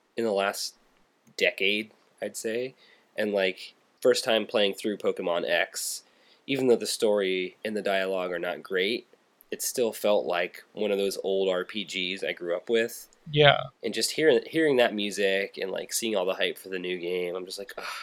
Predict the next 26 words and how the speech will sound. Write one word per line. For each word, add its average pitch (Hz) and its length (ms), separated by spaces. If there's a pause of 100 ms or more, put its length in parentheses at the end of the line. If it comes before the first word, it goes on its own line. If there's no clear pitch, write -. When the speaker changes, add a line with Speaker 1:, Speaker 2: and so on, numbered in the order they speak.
Speaker 1:
I 101 60
want, 113 220
I 95 80
want 117 160
to 104 40
do 95 200
that 92 260
all 92 200
over 135 160
again. 87 280 (180)
I 95 60
want 101 140
to 107 40
experience 104 520
it 95 100
all 98 180
over 113 200
again." 95 340
Speaker 2:
So 180 460 (220)
I've 180 200
been 202 120
looking 240 280
forward 208 460
to 147 360 (240)
Oras 147 800 (640)
also. 139 720